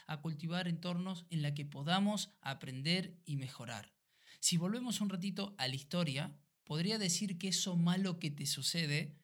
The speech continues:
es que al caminar por la playa de estacionamiento, entras en contacto con una piedra que está en el camino y esto genera que te dobles el tobillo. Ahora quiero que dejes de ser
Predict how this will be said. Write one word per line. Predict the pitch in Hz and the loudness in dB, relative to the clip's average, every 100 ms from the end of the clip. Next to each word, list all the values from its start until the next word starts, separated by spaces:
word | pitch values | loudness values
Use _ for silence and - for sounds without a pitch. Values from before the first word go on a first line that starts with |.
| _ _ - | _ _ -6
es | 170 | -4
que | 170 170 | 0 0
al | 160 | 2
caminar | 165 156 175 214 214 | 0 2 4 2 0
por | 196 | 0
la | 165 165 | 0 0
playa | 180 180 185 | -2 0 2
de | |
estacionamiento, | 151 160 - 160 202 202 175 208 - _ _ - | 0 -2 -2 -2 0 0 -2 -6 -8 _ _ -4
entras | 196 180 175 185 | -2 2 0 0
en | 175 | 0
contacto | 180 175 180 - 147 - | -2 -2 -4 -4 -8 -4
con | 135 160 | 0 2
una | 180 185 | 2 -2
piedra | - 262 247 190 196 | -2 0 2 0 -2
que | - | -8
está | - - 139 | -16 -8 -2
en | 143 | 0
el | 156 | 0
camino | 151 190 190 180 220 - - - | -2 -2 0 0 -4 -12 -20 -12
y | - | -4
esto | 208 202 | -2 -2
genera | 196 208 226 247 - | 0 2 2 2 -2
que | - 190 208 - _ | -2 -4 -4 -12 _
te | 165 160 | -6 0
dobles | 185 170 143 | 2 4 2
el | 131 120 | -2 -6
tobillo. | 117 110 113 - _ _ _ _ _ - | -10 -10 -10 -14 _ _ _ _ _ -6
Ahora | 262 294 - - _ _ | -2 -2 -4 -10 _ _
quiero | - 185 - | -6 -6 -2
que | 190 | 2
dejes | 247 254 220 | 2 2 0
de | 170 | 2
ser | 151 185 196 - | 2 2 0 -4